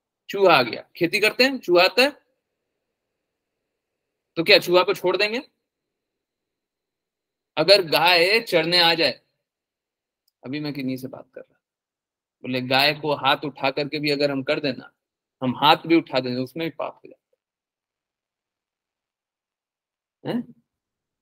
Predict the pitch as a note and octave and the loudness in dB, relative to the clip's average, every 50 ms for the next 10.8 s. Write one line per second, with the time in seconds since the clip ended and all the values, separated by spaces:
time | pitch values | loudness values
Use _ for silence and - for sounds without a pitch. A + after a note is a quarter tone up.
0 | _ _ _ _ _ _ _ - - - - - D3+ D#3 D3+ - D#3 D3+ D3+ D3 | _ _ _ _ _ _ _ -20 -18 -12 -6 -4 -4 -4 -2 -2 -2 -2 0 0
1 | C#3+ B2 C3+ C3 C3 C3+ C3+ D3 D#3+ D#3+ D#3+ D3+ D#3+ D#3 D3 C3 - D3 D3 D3 | 2 0 0 2 4 4 6 6 4 4 2 2 0 -2 -2 -4 -4 -4 -4 -4
2 | - D#3+ D3 D3 - C3 C3 C#3 D3 C#3+ B2+ B2 A#2+ - - - _ - B2+ - | -4 -4 -6 -2 0 0 0 0 0 0 0 0 -2 -4 -8 -8 _ -8 -8 -4
3 | - D3 C#3 - B2+ B2+ - - - C3 _ _ _ _ _ _ _ _ _ _ | -4 -6 -6 -6 -8 -12 -12 -16 -20 -20 _ _ _ _ _ _ _ _ _ _
4 | _ _ - C3 C3 - E3+ D3+ - - A#2+ - - _ _ _ _ _ _ _ | _ _ -2 -2 2 4 2 2 2 -2 -10 -10 -10 _ _ _ _ _ _ _
5 | _ _ _ _ _ _ _ _ _ _ _ _ _ _ _ _ _ _ _ _ | _ _ _ _ _ _ _ _ _ _ _ _ _ _ _ _ _ _ _ _
6 | _ _ _ _ _ _ _ _ _ _ _ _ _ _ _ _ _ _ _ _ | _ _ _ _ _ _ _ _ _ _ _ _ _ _ _ _ _ _ _ _
7 | - C3 C#3 D3+ D#3 D#3 D#3 D3+ D3 - - D#3+ D3 F3 D#3 C#3+ - - D#3 D3+ | -2 0 2 2 2 2 0 -2 2 2 0 2 4 4 4 4 4 2 0 0
8 | C#3 C3+ B2+ - D3 - - - - _ _ _ _ _ _ _ _ _ _ _ | 0 0 0 2 0 0 0 -4 -14 _ _ _ _ _ _ _ _ _ _ _
9 | _ _ _ _ _ _ _ _ _ - C3 B2+ C#3 C3+ D3 D#3 D#3 D#3 E3 E3+ | _ _ _ _ _ _ _ _ _ -6 -2 2 4 4 6 6 6 6 6 4
10 | F#3 F#3 F#3+ E3+ C3+ B2 A#2+ F#2 - - - - - - B2+ | 2 2 2 2 2 0 0 -2 -6 -8 -12 -10 -4 -4 -2